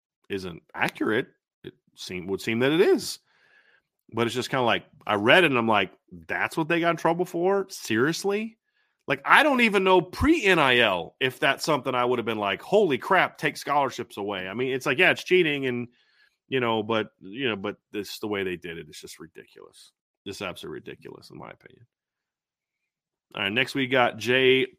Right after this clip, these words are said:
Pell twelve. With Marcus Freeman's motto of "Challenge everything" playing out before our eyes, what were the most evident areas that went unchallenged during the tenure of the previous coach? No,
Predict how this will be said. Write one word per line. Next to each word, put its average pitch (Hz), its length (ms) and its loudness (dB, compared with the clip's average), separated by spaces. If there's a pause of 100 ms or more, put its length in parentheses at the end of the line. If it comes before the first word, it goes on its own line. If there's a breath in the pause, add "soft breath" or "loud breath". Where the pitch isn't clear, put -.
(120)
Pell 120 480 0
twelve. 113 460 -2
With 120 120 -4
Marcus 147 340 0
Freeman's 143 320 -6
motto 123 400 2
of 107 100 -4
"Challenge 110 360 -2
everything" 101 380 -6
playing 104 360 -6
out 92 160 -6
before 90 240 -8
our 78 120 -8
eyes, 85 460 -8
what 131 240 0
were 196 160 0
the 139 120 0
most 113 480 -2
evident 147 380 -2
areas 113 340 -2
that 101 100 -6
went 98 260 -8
unchallenged 104 880 -8 (800)
during 123 240 2
the 147 80 -2
tenure 107 380 -4
of 117 60 -8
the 131 80 -2
previous 92 440 -10
coach? - 680 -8 (160)
No, 95 460 -4